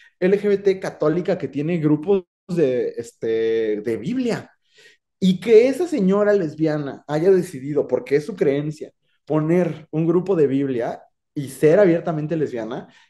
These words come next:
no es la manera que yo lo haría, pero es muy poderoso, ¿no? Y es muy valioso. Entonces, creo que hacernos visibles en todos lados, eh, hab-, a-, hay un manifiesto que a mí me gusta mucho, el manifiesto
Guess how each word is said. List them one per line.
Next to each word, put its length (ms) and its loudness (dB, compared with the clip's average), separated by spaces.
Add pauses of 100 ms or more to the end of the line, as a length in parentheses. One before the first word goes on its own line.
(140)
no 240 4
es 140 0
la 100 0
manera 360 0
que 140 2
yo 160 4
lo 100 2
haría, 320 -2 (640)
pero 220 -2
es 320 2
muy 320 0
poderoso, 520 -4 (520)
¿no? 240 -8
Y 100 -2
es 240 -4
muy 420 0
valioso. 520 -6 (360)
Entonces, 260 -18
creo 120 -6
que 100 -4
hacernos 340 -6
visibles 440 -6
en 120 -10
todos 360 -6
lados, 600 -6 (380)
eh, 1000 -2 (180)
hab-, 260 -2 (260)
a-, 220 -10
hay 220 2
un 260 -2
manifiesto 640 -4
que 80 -6
a 20 -2
mí 60 -4
me 120 -4
gusta 280 -6
mucho, 340 -4
el 60 0
manifiesto 520 -8